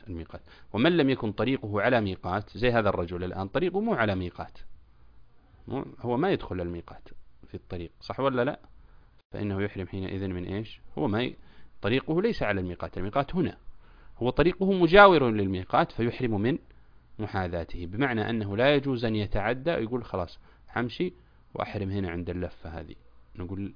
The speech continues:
"لا، أنت تعديت محاذاة الميقات، الآن محاذاتك، شوف،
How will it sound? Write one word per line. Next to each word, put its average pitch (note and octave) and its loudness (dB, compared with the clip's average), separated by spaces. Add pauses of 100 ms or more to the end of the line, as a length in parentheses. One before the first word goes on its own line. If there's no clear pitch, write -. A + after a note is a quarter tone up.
(280)
"لا، G#2 -6 (220)
أنت - -10
تعديت F#2+ -4
محاذاة E2+ -10
الميقات، E2 -14
الآن G2+ -6
محاذاتك، A2+ -6
شوف، E3 -8